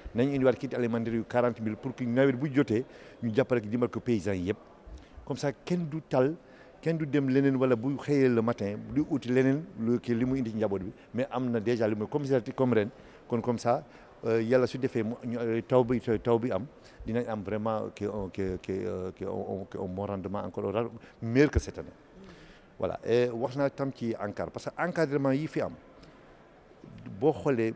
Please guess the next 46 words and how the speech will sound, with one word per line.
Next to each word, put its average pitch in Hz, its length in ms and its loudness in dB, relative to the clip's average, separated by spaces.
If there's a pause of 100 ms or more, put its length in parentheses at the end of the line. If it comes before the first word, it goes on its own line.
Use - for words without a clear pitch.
euh, 113 160 -6
so-, 147 160 -2
an-, 117 920 -4
société 147 300 -4
nationale 147 300 -4
am 127 60 -4
nañu 127 180 -2
ay 117 80 -2
système, 123 400 -6
ay, 110 240 -2
ay, 110 360 -2
ay 101 140 -4
encadrement. 80 380 -10 (400)
Nañ 107 120 -6
ko 107 100 -10
war 110 100 -2
a 107 60 -2
boole, 101 380 -4
jël 104 220 -2
lépp 107 220 -6
jox - 160 -12
ko 110 180 -10
ancar. - 280 -12 (1120)
ancar 101 300 -6
nekk 101 360 -4 (120)
vraiment 107 340 -4 (220)
si - 220 -14 (520)
organe 113 320 2
boo 107 100 -4
xam 101 120 -6
ne 101 60 -4
moom 110 260 -2
mooy 110 140 0
war 107 160 0
a 104 200 -6
encadrer, 110 420 -6
accompagner 98 420 -8
les 82 140 -8
paysans. 69 280 -16 (840)
Loolu 107 180 0
tam, 101 180 -2
loolu 104 160 0
tam 95 120 -6
dafa 87 160 -8
am 80 100 -10
solo. 71 220 -16